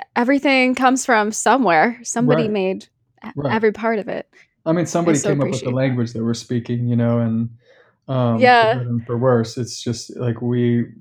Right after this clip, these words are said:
Speaker 2: we have to acknowledge that we're do-, not doing anything alone. And I think that people get caught up in thinking that they can do something on their own and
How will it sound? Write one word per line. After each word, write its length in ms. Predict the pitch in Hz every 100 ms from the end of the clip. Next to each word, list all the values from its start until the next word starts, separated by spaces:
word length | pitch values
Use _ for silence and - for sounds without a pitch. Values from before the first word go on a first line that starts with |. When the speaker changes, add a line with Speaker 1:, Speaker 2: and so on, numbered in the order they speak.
| _ -
Speaker 2:
we 120 | 120
have 180 | 135 143
to 100 | 135
acknowledge 920 | 113 117 120 123 117 107 - - _ _ -
that 180 | 107 120
we're 100 | 113
do-, 140 | 120
not 200 | 113 107
doing 180 | 117 110
anything 340 | 110 110 117
alone. 460 | 110 110 110 110 117 -
And 120 | 123
I 60 | 123
think 240 | 120 127
that 140 | 117 -
people 240 | 117 117
get 200 | 110 -
caught 200 | - 117
up 140 | 113
in 100 | 110
thinking 340 | 113 120 113 113
that 220 | 113 110
they 100 | 117
can 180 | 110 113
do 120 | 117
something 400 | 110 120 117 117
on 120 | 113 113
their 160 | 117
own 220 | 117 117
and 220 | 113 107